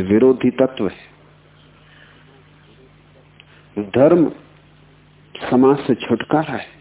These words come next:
दूसरे से छुटकारा है। और धर्म कहता है कि तुम्हारे अतिरिक्त तुम्हारा और कोई भी नहीं। ऊपर से देखने पर बड़ा स्वार्थी वचन मालूम पड़ेगा, क्योंकि ये तो ये बात हुई कि बस हम ही अपने हैं,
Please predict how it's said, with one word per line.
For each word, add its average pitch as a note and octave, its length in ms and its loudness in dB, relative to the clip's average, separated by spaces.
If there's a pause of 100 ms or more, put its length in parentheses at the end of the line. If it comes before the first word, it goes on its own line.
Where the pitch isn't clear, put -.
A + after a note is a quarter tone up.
(220)
दूसरे E3+ 400 0
से D#3 160 -8
छुटकारा - 540 -4
है। - 220 -18 (720)
और E2+ 100 -6
धर्म C#3 300 4
कहता A#2+ 320 0
है C#3+ 100 2
कि - 200 -8
तुम्हारे A2 380 0 (140)
अतिरिक्त A#2+ 360 -4 (120)
तुम्हारा G2 420 -2
और G#2+ 160 -4 (100)
कोई G2+ 200 0
भी - 180 -8
नहीं। A#1 160 -8 (1300)
ऊपर D3 280 2
से - 240 -4
देखने A2+ 320 0
पर F2 140 -4 (100)
बड़ा G2 240 0
स्वार्थी G2 680 -6
वचन B2 340 -2
मालूम C3+ 320 -2
पड़ेगा, - 400 -6 (2250)
क्योंकि G#2 240 -8
ये A#2 120 -2
तो A#2+ 140 -2
ये A2 180 2
बात C3 300 0
हुई D#3 100 4
कि B2+ 120 -2
बस B2 240 -2
हम B2 140 2
ही D3+ 120 4
अपने E3+ 280 2
हैं, E3+ 120 2